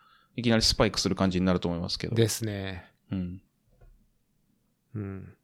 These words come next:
Speaker 1: うん。まあもうちょい走りますかね。
Speaker 2: はい。
Speaker 1: はい。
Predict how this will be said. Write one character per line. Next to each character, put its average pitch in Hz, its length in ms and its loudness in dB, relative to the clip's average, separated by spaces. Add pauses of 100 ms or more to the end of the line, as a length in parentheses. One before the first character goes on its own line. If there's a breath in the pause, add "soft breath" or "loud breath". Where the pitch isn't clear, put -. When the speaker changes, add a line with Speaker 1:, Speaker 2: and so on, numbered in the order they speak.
(120)
Speaker 1:
う - 20 -6
ん。 92 280 -10 (920 loud breath)
ま 139 120 0
あ 107 40 2
も 104 140 2
う - 20 0
ち 104 140 0
ょ - 20 2
い 85 40 2
走 - 260 -6
り - 80 -6
ま 92 100 -6
す - 100 -6
か - 120 -8
ね。 - 340 -8
Speaker 2:
は 98 220 -6
い。 120 100 -14 (440)
Speaker 1:
は - 200 -10
い。 - 140 -12